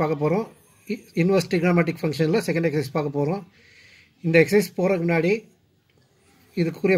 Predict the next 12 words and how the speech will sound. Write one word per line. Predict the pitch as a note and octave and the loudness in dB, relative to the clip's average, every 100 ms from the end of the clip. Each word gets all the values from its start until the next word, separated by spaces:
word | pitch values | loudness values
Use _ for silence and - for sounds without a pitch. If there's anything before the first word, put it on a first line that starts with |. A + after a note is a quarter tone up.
| F3+ | 2
ஃபார்முலாஸ் | F#3 G3 F3 E3+ | 2 2 2 2
எல்லாம் | F#3 E3+ | 0 0
வந்து | D#3 F#3 A#3+ - _ _ - | 0 -2 -2 -6 _ _ -6
நான் | D#3 D#3+ D#3 | 0 2 2
ஒரு | D#3+ E3 | 2 2
வீடியோ | F3+ E3+ E3+ | 4 2 2
பண்ணியிருக்கேன். | D#3+ D3+ D#3+ A3 - | 2 2 2 -4 -4
அந்த | E3 F3 | 0 2
வீடியோவை | F3 G3 F3 D#3+ | 2 2 0 0
பார்த்துட்டு | G3 G#3 G#3+ G#3+ | 0 0 -2 0
இந்த | E3+ | -2
எக்ஸர்சைஸ்க்குள்ள | E3+ D#3+ - D#3+ | -4 -8 -4 -2